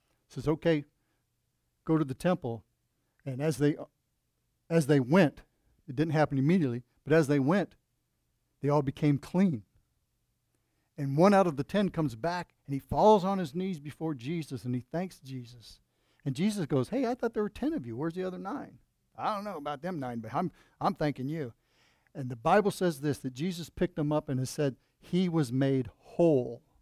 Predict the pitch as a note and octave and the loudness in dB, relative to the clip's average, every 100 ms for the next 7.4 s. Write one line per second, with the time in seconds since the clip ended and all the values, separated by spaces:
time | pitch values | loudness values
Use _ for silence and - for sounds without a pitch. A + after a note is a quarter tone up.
0 | _ _ _ _ _ _ _ _ _ _ | _ _ _ _ _ _ _ _ _ _
1 | _ _ _ _ _ _ - C#3 G3+ G#3+ | _ _ _ _ _ _ -4 4 6 8
2 | F3 F3 E3 A#2+ B2 - - F3+ E3+ A#2 | 6 4 2 -2 -2 -4 -2 2 2 0
3 | A2 - C3+ D#3+ - C3+ - D#3 D3+ A#2 | -8 -10 -4 -4 -4 -10 -8 -10 -10 -12
4 | _ _ _ _ _ - D3 - G3+ G3 | _ _ _ _ _ -8 -8 0 2 6
5 | E3+ E3 A3 A3 - C#3 B2 E3+ _ E3+ | 6 6 4 2 -2 0 0 -2 _ -4
6 | D#3 D3+ E3 D3 G3 G3+ D3+ C#3+ C#3 C3 | -2 0 0 2 -2 -2 -4 -4 -8 -10
7 | A#2+ D3+ F#3+ - | -8 -8 -8 -12